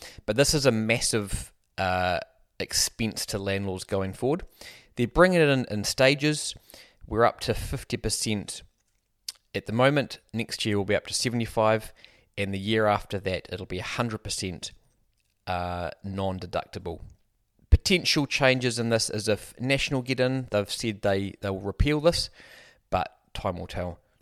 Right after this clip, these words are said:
So those are the three. There's been more than these three, but those are the three I'm just gonna focus on.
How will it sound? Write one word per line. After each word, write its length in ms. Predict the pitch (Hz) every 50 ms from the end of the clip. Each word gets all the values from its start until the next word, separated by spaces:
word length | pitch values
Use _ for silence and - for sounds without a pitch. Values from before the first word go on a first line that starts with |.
| _ _ _ _ _ _ _ _ _ _ _ _ _ _ _ _ _ _ _ _ _ - - -
So 160 | - 131 123
those 260 | 127 135 143 147 127
are 60 | 131 123
the 120 | 120 113
three. 500 | - - - 123 117 110 107 107 - - _ _ _ _ _ _ _ _ _ _ -
There's 180 | 127 135 120
been 240 | - 175 185 196 175
more 240 | 156 147 147 147 131
than 100 | 123 120
these 220 | 117 110 110 -
three, 300 | - - 127 127 156 214 - - - - - - -
but 100 | - -
those 240 | 117 117 120 110 110
are 40 |
the 60 | 107 101
three 300 | - - - 113 107 104
I'm 100 | 101 101
just 140 | 101 -
gonna 200 | - 113 98 98
focus 540 | - - - - 120 117 - - 127 - -
on. 300 | 127 131 131 131 127 -